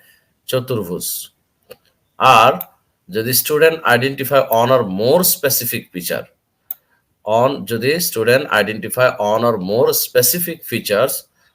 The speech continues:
representing instrumental power, তাহলে সেক্ষেত্রে পাবে সে, আহ, বৃত্ত। আর যদি শিক্ষার্থী identify all the prominent feature representing instrumental power,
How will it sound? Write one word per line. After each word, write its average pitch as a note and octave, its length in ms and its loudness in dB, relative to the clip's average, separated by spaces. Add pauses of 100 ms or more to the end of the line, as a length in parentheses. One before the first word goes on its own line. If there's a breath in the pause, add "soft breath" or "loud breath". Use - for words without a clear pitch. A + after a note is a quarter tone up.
representing C3 840 -4
instrumental G#2+ 540 -4
power, F2+ 500 0 (360)
তাহলে G#2 180 0
সেক্ষেত্রে G2+ 460 -8
পাবে G#2 260 -4
সে, D3+ 300 0 (840)
আহ, F#2 480 -4
বৃত্ত। A#2+ 340 -8 (1500)
আর B2+ 300 2
যদি D3 200 -6
শিক্ষার্থী G#2+ 880 -6 (840)
identify C#3 880 4 (120)
all D#3 340 0
the D3+ 120 2 (120)
prominent C3+ 460 -2
feature A2+ 340 -2
representing G#2+ 760 -4
instrumental F#2+ 500 -6
power, F2 420 0